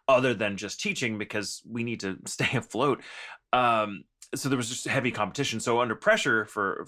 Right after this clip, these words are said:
from that kind of environment, they, uh, they expanded their curriculum in eighteen ninety-three, and they decided to move to Rock Hill just two years later in eighteen ninety-five, which is where it is now, now, uh, Rock Hill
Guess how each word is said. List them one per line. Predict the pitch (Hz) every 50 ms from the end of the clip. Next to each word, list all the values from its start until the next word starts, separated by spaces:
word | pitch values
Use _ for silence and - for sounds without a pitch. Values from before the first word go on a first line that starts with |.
| -
from | - 110 107 104
that | 92 82 - -
kind | 123 123 127
of | 107
environment, | 101 98 95 131 156 190 175 135 117 107 - - - - - - _ -
they, | 123 135 131 127 123 123 120 120 120
uh, | 113 107 104 95 95 82 - -
they | - 123 123 120
expanded | 123 - - 190 208 196 160
their | 135
curriculum | - 123 117 110 113 101 101
in | 104 98
eighteen | 95 87 - - 107 95
ninety-three, | 85 90 92 90 - - 95 80 80 82
and | - - 95
they | 95
decided | 92 92 - - 110 107 104 90
to | - -
move | 101 101 98 90
to | 95
Rock | 92 98 101 104 98 -
Hill | - - 151 139 107 98
just | 92 101 - -
two | - 117
years | 98 90 90 87 85 92
later | 92 98 101 95 82 82 85
in | 85 87 87 -
eighteen | - 90 90 - - 90
ninety-five, | 87 87 82 87 87 - - - - - -
which | - - -
is | - -
where | 87 82
it | 82 82
is | - -
now, | 85 85 - -
now, | 50 50 - - 52 - -
uh, | - - - - - _ _ _ _ _ -
Rock | - 50 - - -
Hill | - 65 - - -